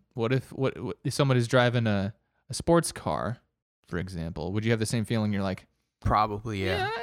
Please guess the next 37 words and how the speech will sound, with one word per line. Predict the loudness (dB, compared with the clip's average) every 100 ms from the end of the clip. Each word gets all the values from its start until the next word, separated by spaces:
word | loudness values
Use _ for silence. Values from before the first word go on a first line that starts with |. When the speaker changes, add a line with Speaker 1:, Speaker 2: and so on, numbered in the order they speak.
| -10 _ _ -2
Speaker 1:
I, | 0
I |
doubt | 2 4 2 2
that | 0
you're | 2 2 4
using | 2 2 2 0
all | 0 0
of |
that | -2 0
horsepower." | 0 0 -2 -4 -4 -8 -12 _ _ _ _
Speaker 2:
Yes. | -8 -6 -6 -8 -12 -14 -16 _ _ _ _ -10
Speaker 1:
Okay. | 0
Speaker 2:
I | 4
mean, | 6 6
that | 6 6
also | 4 4
makes | 0 0 -2
the | -4
list. | -6 -6 -6 -4
Yes, | -4 -4 -4
I | -4
would | -4
say. | -6 -6 -6 -8 _ _ _ 0
Speaker 1:
Okay. | 2 4 2 0 -8 _ _ _ 0
Speaker 2:
Here, | 4 4
I'll, | 2
I'll | 0
big, | 2 2 2
I'll | 2 2
j-, | 2 -4 -4 -6 -12 -18 -14
mega | -10 -6 -4 -2
mind | 0 0 0
it. | -2 -4
Uh, | -4 -2 -2
probably | 2 0 2 0 0
all | 0 0
cars, | 0 -4 -6 -6 -10 -12